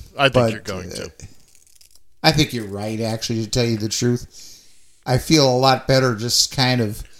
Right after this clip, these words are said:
Speaker 2: v-, ventil-, not necessarily venting, but just kind of ventilating, breathing, just kinda
Speaker 1: You sound better than you did before we went on the air. Right now.
Speaker 2: Yeah,
Speaker 1: You
Speaker 2: so
Speaker 1: sound better than, than you did when we came on the air.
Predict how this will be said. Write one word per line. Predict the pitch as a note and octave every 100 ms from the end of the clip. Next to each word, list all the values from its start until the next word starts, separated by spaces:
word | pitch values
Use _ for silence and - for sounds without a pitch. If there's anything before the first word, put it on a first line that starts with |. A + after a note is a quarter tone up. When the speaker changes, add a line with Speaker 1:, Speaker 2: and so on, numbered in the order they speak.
| - - - - _ _ C#3+
Speaker 2:
v-, | - - _ _ C3+
ventil-, | C3 D3+ - C3+ B2+
not | D3+ F#3+ E3
necessarily | C#3+ - C#3+ C3+
venting, | A2+ C3+ C3+ C3 A2+
but | A2 A#2+
just | D3 -
kind | E3+ B2+
of |
ventilating, | A2 B2+ B2 A#2+ G2 E2 E2
breathing, | F#2 C3+ C3+ A2+ F2 E2 F2
just | A2+ A2+ -
kinda | C3 A#2+ A#2 G#2+ - - - _
Speaker 1:
You | D3 D#3+
sound | - F#3 F#3+ F#3+ C#3+
better | E3 E3+ D#3
than | D#3
you | C#3+ C#3
did | - C3+ A2+
before | B2 - B2 A2+
we | G#2+
went | G#2+ G#2
on | G2+
the | G2 E2
air. | D#2+ - - - - -
Right | B2+ D#3 E3
now. | C3 A2 G2
Speaker 2:
Yeah, | - -
Speaker 1:
You | C#3+
Speaker 2:
so | E3
Speaker 1:
sound | A#3+ F#3+
better | G3 F3+
than, | F3 E3+ C#3+
than | D#3 D3+
you | C#3+
did | C3 C#3 B2 - - - _
when | B2
we | A#2+ A#2
came | - - - A3+ G3+
on | A2+ G2
the | G2 F2+
air. | E2